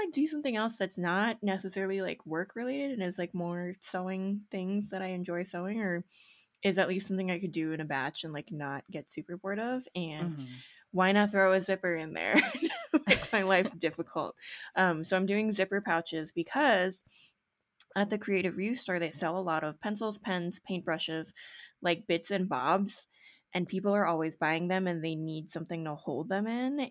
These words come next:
Speaker 1: And
Speaker 2: Mm.
Speaker 1: currently, they also get a lot of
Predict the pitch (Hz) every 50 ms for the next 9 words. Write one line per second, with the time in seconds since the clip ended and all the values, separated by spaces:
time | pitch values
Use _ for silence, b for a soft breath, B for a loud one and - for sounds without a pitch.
0 | _ - 180 175 165 156 156 151 151 147 147 143 147 147 - _ _ _ _ _
1 | _ _ _ _ _ _ _ _ _ _ _ _ _ _ _ _ B B B B
2 | B B B B B B _ - - 285 254 247 254 240 - - 180 165 160 160
3 | 160 156 156 - b b b b b b b b b - 180 190 185 180 175 175
4 | 170 165 - - 196 196 - 202 214 190 180 175 165 165 160 156 156 180 -